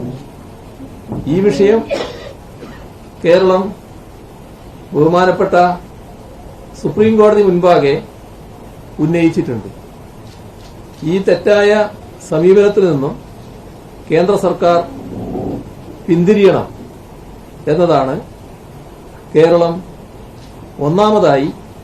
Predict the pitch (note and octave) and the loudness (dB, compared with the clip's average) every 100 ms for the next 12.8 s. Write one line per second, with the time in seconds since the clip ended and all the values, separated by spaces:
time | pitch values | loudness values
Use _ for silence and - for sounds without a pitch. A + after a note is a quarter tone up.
0 | - - - - - - D3 D#3 D3 D3 | -20 -20 -20 -20 -16 -4 0 0 -2 -4
1 | C3+ A2 F#2 - - - - - - - | -4 -6 -6 -8 -12 -18 -20 -20 -20 -20
2 | - - - - - - - - - - | -18 -16 -16 -18 -20 -20 -20 -20 -20 -20
3 | - - - D#3+ F3+ A3+ G#3+ G3 - G3+ | -20 -16 -2 0 2 2 0 -2 -2 0
4 | G#3 G#3+ G#3+ - - D3 D3+ F3 G3 G#3 | 2 0 -2 -8 -8 -2 2 4 4 4
5 | G3 F3 F#3 F3 D3 C3 D#3 - - - | 4 2 0 0 0 0 -4 -8 -20 -20
6 | - - - - - - - - - - | -20 -20 -20 -20 -20 -20 -20 -20 -14 -8
7 | C#3+ F3 G#3 A3 F3+ F#3 G3 D#3+ C3 D#3 | 0 2 4 2 2 2 2 0 -2 -6
8 | - - - - - - - - - - | -10 -20 -20 -20 -20 -20 -20 -20 -20 -14
9 | C#3 C#3+ D#3+ F#3 E3+ B2 - - - - | -4 0 2 4 2 0 -6 -14 -20 -20
10 | - - - - - - - - - - | -20 -20 -20 -20 -20 -20 -20 -20 -20 -20
11 | - F3+ F3+ F#3+ G3+ A3 A3 A3 A3 G#3 | -18 -6 -2 0 2 2 4 4 2 0
12 | F#3 G3 F#3+ G3 F3+ E3+ D#3 | 0 0 0 0 2 2 2